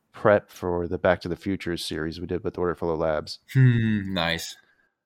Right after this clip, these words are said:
Speaker 1: Having that moment where somebody else can take a look at my trade log and see everything that I've done and then point out, like, "Okay, here's, here's an issue right here where
Speaker 2: Yeah.
Speaker 1: it doesn't look like you're, you're holding your,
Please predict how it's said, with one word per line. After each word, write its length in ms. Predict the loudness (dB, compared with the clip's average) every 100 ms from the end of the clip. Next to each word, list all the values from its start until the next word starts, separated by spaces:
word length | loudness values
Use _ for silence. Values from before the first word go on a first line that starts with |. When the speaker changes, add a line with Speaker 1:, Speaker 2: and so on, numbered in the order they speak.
| _
Speaker 1:
Having 380 | 4 6 6 6
that 220 | 6 4 4
moment 440 | 4 4 4 2
where 140 | 0
somebody 420 | 0 0 2 4 4
else 200 | 4 2
can 140 | -6
take 200 | -4 -2
a 60 | 0
look 240 | 0 0
at 200 | -4 -2
my 120 | -4
trade 420 | -4 0 0 2 4
log 260 | 4 4
and 180 | 0 -6
see 220 | -6 0
everything 360 | 0 0 -2 -2
that 100 | -2
I've 160 | -2
done 260 | 2 2 2
and 180 | -2 -2
then 240 | -2 -4
point 340 | -8 -2 0 2
out, 180 | 0
like, 260 | 0 -6 -6
"Okay, 320 | -6 -4 -6 -4
here's, 600 | -4 -2 -2 -4 -8 -16 _ _ _ _ _ _
here's 280 | -2 2 2
an 100 | 2
issue 320 | 2 0 0
right 240 | 0 0 0
here 360 | 2 2 2
where 260 | 2 2 2
Speaker 2:
Yeah. 60 | 0
Speaker 1:
it 60 |
doesn't 260 | 0 0 2
look 160 | 0 2
like 180 | 0 0
you're, 360 | -2 -2 -4 -6
you're 160 | -4
holding 380 | 0 2 2 2
your, 320 | 0 -2 -4